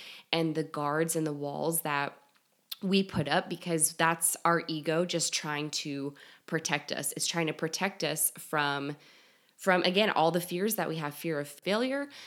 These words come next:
fear of judgment, fear of rejection, you know, all the insecurities that we have. That's why we,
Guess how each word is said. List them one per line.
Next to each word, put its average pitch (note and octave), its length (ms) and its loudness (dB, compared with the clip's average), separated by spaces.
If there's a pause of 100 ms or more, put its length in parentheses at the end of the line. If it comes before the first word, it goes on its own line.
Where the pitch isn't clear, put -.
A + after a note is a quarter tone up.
(120)
fear D#3 320 0
of C#3+ 240 -4
judgment, G3+ 520 2
fear D#3+ 180 -4
of D3 160 -6
rejection, E3 640 0 (680)
you F3 60 0
know, D#3+ 120 4
all F3+ 180 8
the F3+ 100 4
insecurities E3 680 0
that D3 200 0
we D3 60 -4
have. D#3+ 500 -2
That's D#3 340 2
why D3+ 360 0
we, C#3+ 560 -6